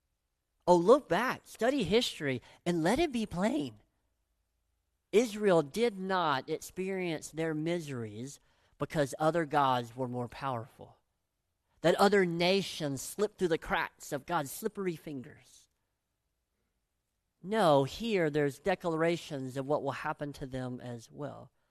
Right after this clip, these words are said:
But there's one more thing. There's one more thing here that I think the Lord is doing.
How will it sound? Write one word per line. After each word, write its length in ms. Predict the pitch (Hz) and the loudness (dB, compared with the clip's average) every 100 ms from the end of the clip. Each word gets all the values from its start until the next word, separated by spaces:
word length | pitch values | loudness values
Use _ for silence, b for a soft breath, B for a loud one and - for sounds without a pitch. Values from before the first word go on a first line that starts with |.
| _ _ _ _ _ _ _ _ _ _ _ _ _ - | _ _ _ _ _ _ _ _ _ _ _ _ _ -8
But 100 | 294 | -2
there's 200 | 285 - | -2 -2
one 240 | 370 381 | -4 0
more 240 | 320 254 175 | 2 2 2
thing. 320 | - 135 98 95 - _ _ _ _ _ _ _ _ - - | -4 -8 -10 -16 -20 _ _ _ _ _ _ _ _ -20 -8
There's 260 | 208 233 269 | -2 -2 0
one 260 | 370 403 | 0 2
more 180 | 349 254 | 4 4
thing 300 | - 208 190 | 2 -2 -2
here 320 | 135 127 117 | -4 -6 -4
that 140 | 139 160 | 0 0
I 100 | 160 | 0
think 300 | 214 220 - | -2 -4 -4
the 100 | 190 | -6
Lord 480 | 147 139 139 131 - | -2 0 -2 -4 -8
is 280 | 127 117 - | -12 -12 -8
doing. 320 | 160 127 | -4 -4